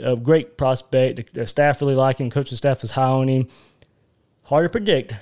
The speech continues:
uh, what seventeen, eighteen-year-old kids will do. And if Ohio State or Alabama come knocking, you know, worth keeping an eye on <laughs> there. So even though, you know, he says he's, he's done, he's done there. You know, these are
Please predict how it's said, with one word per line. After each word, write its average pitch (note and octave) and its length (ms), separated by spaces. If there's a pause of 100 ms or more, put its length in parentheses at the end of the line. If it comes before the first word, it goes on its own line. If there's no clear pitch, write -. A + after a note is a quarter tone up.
(160)
uh, B2 180
what B2 160
seventeen, C3+ 460
eighteen-year-old B2 640
kids A#2+ 240
will A#2+ 140
do. B2 340
And A2+ 200 (280)
if - 100
Ohio C#3 300
State C#3 400
or A#2 220
Alabama B2+ 540
come B2+ 240
knocking, B2+ 520 (480)
you B2 80
know, A#2 140
worth A#2 280
keeping D3+ 200
an D3 120
eye C3+ 200
on A2+ 240 (220)
<laughs> B2 240
there. A2+ 300
So A2+ 360 (360)
even B2+ 180
though, C3 140
you A#2+ 140
know, A#2 100
he A#2+ 100
says B2+ 300
he's, B2 100
he's A#2 220
done, B2 420 (100)
he's C3 300
done D3 240
there. A2 300
You A#2 100
know, A2 100
these A2+ 200
are A2+ 160